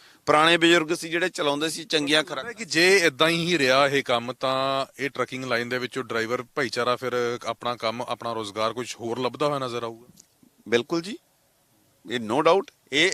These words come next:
Speaker 1: ਇਸ ਤਰ੍ਹਾਂ ਕੁਛ ਹੋ ਰਿਹਾ ਹੈ। ਤੁਸੀਂ, ਸਾਡੇ ਟਰੱਕ ਯੂਨੀਅਨ ਦੇ ਵਿੱਚ ਤੇਰਾਂ ਸੌ ਟਰੱਕ ਸੀਗਾ, ਉਦੋਂ ਤੇਰਾਂ ਸੌ ਟਰੱਕ ਦੇ ਉੱਤੇ ਘੱਟੋ ਘੱਟ ਸੋਲਾਂ ਸੌ ਡਰਾਈਵਰ ਸੀ। ਕੁਛ ਟਰੱਕਾਂ ਦੇ ਡਬਲ ਡਬਲ ਸੀ, ਕੁਛ ਤੇ ਸਿੰਗਲ ਸੀਗੇ।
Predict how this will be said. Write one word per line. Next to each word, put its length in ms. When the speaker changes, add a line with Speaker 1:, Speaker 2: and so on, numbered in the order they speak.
Speaker 1:
ਇਸ 80
ਤਰ੍ਹਾਂ 180
ਕੁਛ 180
ਹੋ 240
ਰਿਹਾ 240
ਹੈ। 40
ਤੁਸੀਂ, 420
ਸਾਡੇ 320
ਟਰੱਕ 240
ਯੂਨੀਅਨ 200
ਦੇ 60
ਵਿੱਚ 140
ਤੇਰਾਂ 340
ਸੌ 80
ਟਰੱਕ 320
ਸੀਗਾ, 280
ਉਦੋਂ 280
ਤੇਰਾਂ 300
ਸੌ 120
ਟਰੱਕ 300
ਦੇ 100
ਉੱਤੇ 280
ਘੱਟੋ 240
ਘੱਟ 80
ਸੋਲਾਂ 320
ਸੌ 140
ਡਰਾਈਵਰ 280
ਸੀ। 220
ਕੁਛ 220
ਟਰੱਕਾਂ 360
ਦੇ 80
ਡਬਲ 300
ਡਬਲ 220
ਸੀ, 140
ਕੁਛ 220
ਤੇ 120
ਸਿੰਗਲ 320
ਸੀਗੇ। 280